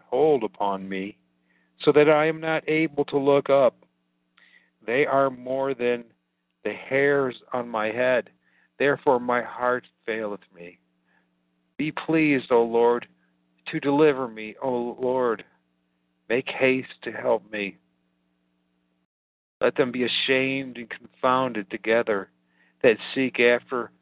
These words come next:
my soul to destroy it. Let them be driven backward and put to shame that wish me evil.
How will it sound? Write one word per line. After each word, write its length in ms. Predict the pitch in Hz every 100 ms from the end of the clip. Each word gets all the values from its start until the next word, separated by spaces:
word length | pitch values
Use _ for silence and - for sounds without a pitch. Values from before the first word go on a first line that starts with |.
| _ -
my 400 | 110 117 120 117 - -
soul 400 | 135 123 110 104
to 120 | -
destroy 600 | - - - 135 123 117
it. 100 | 113 _ _ _ -
Let 240 | 143 139
them 260 | 147 151 117
be 180 | 117 110 -
driven 540 | 104 120 113 107 101
backward 580 | 110 107 104 - 110 107 _ _ _ -
and 140 | 143
put 160 | 180 - _ _ _
to 100 | 165 143 -
shame 400 | 170 160 151 139 _ _ _ - _ _ _ -
that 320 | 156 165 -
wish 280 | 123 123 101 - - - - _ _ _ _ _ _ _ -
me 80 | 117
evil. 600 | 120 131 139 101 90